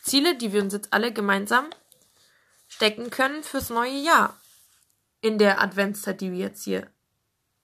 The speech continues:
ich wollte gerade sagen, zusammen verbringen. Mehr oder weniger verbringen wir sie zusammen. Und ich hoffe,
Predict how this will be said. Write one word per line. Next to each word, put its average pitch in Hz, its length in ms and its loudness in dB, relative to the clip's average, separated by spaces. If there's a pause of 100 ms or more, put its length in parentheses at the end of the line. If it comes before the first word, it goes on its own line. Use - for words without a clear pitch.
(440)
ich - 160 -18
wollte 190 160 -6
gerade 190 120 -8
sagen, 185 220 -2
zusammen 180 320 -4
verbringen. 226 400 -10
Mehr 196 120 -4
oder 208 120 -6
weniger 202 240 -6
verbringen 202 340 -6
wir 175 80 -6
sie 185 140 -12
zusammen. - 340 -8 (920)
Und 208 960 0 (1200)
ich 208 220 -14
hoffe, 233 400 -8